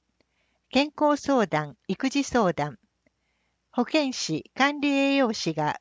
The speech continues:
健康づくりや育児の相談に応じます。十月四日水曜日、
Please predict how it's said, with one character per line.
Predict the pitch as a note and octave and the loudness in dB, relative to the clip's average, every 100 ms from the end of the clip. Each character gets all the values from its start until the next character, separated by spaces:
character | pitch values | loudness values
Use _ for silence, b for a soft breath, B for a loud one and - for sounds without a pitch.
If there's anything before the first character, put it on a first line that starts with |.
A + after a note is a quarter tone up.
| - | -2
健 | C4+ D4 | -2 -2
康 | - C#4+ C4 | -2 0 0
づ | C4 | -2
く | - | -4
り | E3+ D3 | -2 -2
や | D3+ D#3+ b b - | -4 -6 b b -4
育 | D4+ C#4+ | 0 0
児 | A3 | 0
の | F3 D#3 | 0 -2
相 | - G#3 A#3 | 2 4 4
談 | A3+ G3+ | 2 0
に | F#3 | -2
応 | D#3+ F3 E3+ | 0 0 -2
じ | - | -4
ま | D3 D3+ | -8 -10
す。 | - - _ _ _ _ _ _ _ _ _ | -12 -20 _ _ _ _ _ _ _ _ _
十 | - C#4+ C#4+ | 0 0 2
月 | C4+ - | 0 2
四 | A#3 A3 - | 2 2 0
日 | - A3 | -2 -2
水 | - A#3+ B3+ | -2 -4 0
曜 | A#3 F3 D3+ | 0 0 -2
日、 | B2 - | -6 -16